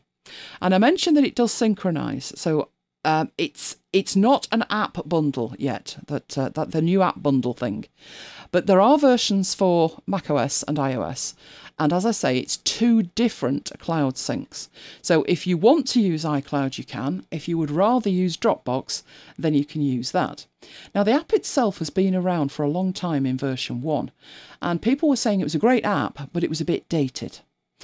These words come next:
So there is a completely new version out with a big design change from version one.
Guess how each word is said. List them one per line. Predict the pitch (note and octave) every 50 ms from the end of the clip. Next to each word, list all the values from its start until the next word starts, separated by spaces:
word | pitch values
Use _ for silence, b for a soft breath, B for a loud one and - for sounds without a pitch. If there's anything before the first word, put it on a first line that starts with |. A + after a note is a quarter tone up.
| B B B B B B B
So | - - F#3+ F#3+
there | G3 G3 G#3+
is | G#3+ G#3
a | G#3+
completely | - A3 G#3 F#3 - A#3 D4 E4+ D#4 - D4 D4+ C#4
new | C4 B3+ B3 A#3+ A#3
version | G#3+ G#3 G#3+ G3+ G3 F#3 - - D#3+ C3+
out | A2+ - C#3 - - - -
with | - E3 D#3+
a | E3+ D#3 D3+
big | D3 - G3 A3+ - _ _
design | - A3 G3 G3 G3+ G3 F#3 F3+ F3 D3+
change | - D#3 C#3 C3 B2+ C3+ - -
from | C#3+ C#3
version | C3+ D3 C#3 C3 C3 - - C#3 B2+
one. | C3 C#3 B2 G2+ -